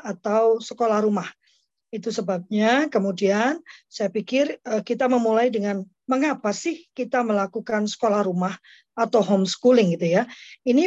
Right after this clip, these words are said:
mengapa itu saya akan mulai dengan hasil penelitian dari teman-teman di homeschooling Kak Seto. Nanti saya sedikit-sedikit gabungkan karena saya nggak hafal ya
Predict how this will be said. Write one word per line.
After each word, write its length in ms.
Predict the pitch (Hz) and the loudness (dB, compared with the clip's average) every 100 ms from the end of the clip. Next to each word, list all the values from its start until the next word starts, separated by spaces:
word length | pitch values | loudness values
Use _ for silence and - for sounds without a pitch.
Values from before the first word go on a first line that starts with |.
| 339 | 4
mengapa 560 | 269 269 254 247 254 | 4 4 2 2 4
itu 320 | 233 240 349 359 | 4 2 -2 0
saya 240 | 285 285 | 0 0
akan 240 | 320 311 | 0 0
mulai 400 | 294 269 269 330 | 0 0 -2 -4
dengan 640 | 254 214 196 202 220 262 330 - - - | -4 -4 -2 -2 -2 -2 -4 -8 -20 -10
hasil 400 | - 214 320 285 | -4 -2 -2 -2
penelitian 480 | 277 269 262 262 311 | 2 2 0 0 0
dari 240 | 240 220 | 2 0
teman-teman 720 | 233 226 220 226 226 277 294 | -2 -4 -4 -4 -2 -2 -4
di 160 | 247 220 | -4 -4
homeschooling 560 | 185 214 208 - 240 220 | -2 -4 -4 -4 -4 -4
Kak 160 | 220 | -6
Seto. 560 | 202 196 180 170 277 - _ _ _ _ - | -4 -6 -4 -6 -6 -8 _ _ _ _ -4
Nanti 320 | 294 302 370 | -4 0 0
saya 160 | 359 | 0
sedikit-sedikit 640 | 339 - 285 - 269 262 208 | -2 -2 -4 -4 -4 -4 -2
gabungkan 400 | 214 185 226 311 | -2 0 -2 -2
karena 240 | 294 294 | -2 -2
saya 160 | 294 302 | -2 -2
nggak 160 | 240 | -2
hafal 400 | - 254 254 277 | -2 -2 0 2
ya 160 | 202 | 2